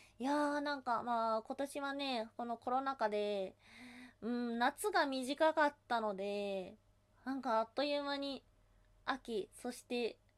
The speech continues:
もう冬になっちゃうのかななんていう風に思ってます。衣替えしないと、もう半袖とか着ないのかな？どうなんだろう？いやー、ちょっと今日は起きてびっくりしてしまいました。それ、そしてね、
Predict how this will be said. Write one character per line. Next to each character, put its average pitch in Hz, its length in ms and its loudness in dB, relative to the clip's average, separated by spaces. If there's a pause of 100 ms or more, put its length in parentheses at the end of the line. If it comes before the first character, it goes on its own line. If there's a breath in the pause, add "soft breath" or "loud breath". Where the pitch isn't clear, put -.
(240)
も 320 220 2
う - 20 0
冬 302 260 4
に 285 120 -2
な 269 140 0
っ 277 100 -4
ち - 60 2
ゃ 254 100 4
う 240 40 0
の 226 120 -4
か 220 120 -4
な 214 160 -2
な 214 140 -4
ん 208 80 -8
て 214 120 -6
い 214 80 -2
う 208 40 -10
風 208 220 -10
に 202 240 -16
思 220 200 -8
っ 214 40 -12
て - 180 -14
ま 190 140 -8
す。 - 140 -20
衣 254 420 -6
替 254 180 0
え 262 80 -2
し 254 120 -10
な 247 120 -2
い 233 80 -4
と、 214 120 -8
も 269 180 -2
う - 20 -4
半 330 280 0
袖 359 220 0
と 359 120 0
か 269 240 4 (460 loud breath)
着 285 100 -6
な 285 140 4
い 359 80 4
の 302 100 -2
か 269 120 0
な？ 262 240 4
ど 320 180 6
う - 20 2
な 294 140 2
ん 262 60 -4
だ 247 100 2
ろ 240 300 2 (300)
う？ 247 40 -10
い - 20 -2
や 254 60 -2
ー、 254 360 -2
ち 320 100 -4
ょ - 20 -6
っ - 20 -20
と 269 120 -6
今 269 200 2
日 233 40 0
は 202 180 4 (120)
起 - 60 -20
き - 40 -20
て 208 120 -2
び 214 100 -6
っ - 80 -18
く 285 140 -4
り 262 120 -2
し - 60 -16
て 226 160 -6
し 214 200 -8
ま 220 200 0
い 226 100 -4
ま 233 200 -2
し - 80 -12
た。 226 200 0
そ 254 120 -6
れ、 247 140 -2 (440 loud breath)
そ 285 80 0
し - 60 -4
て 285 100 -2
ね、 311 160 0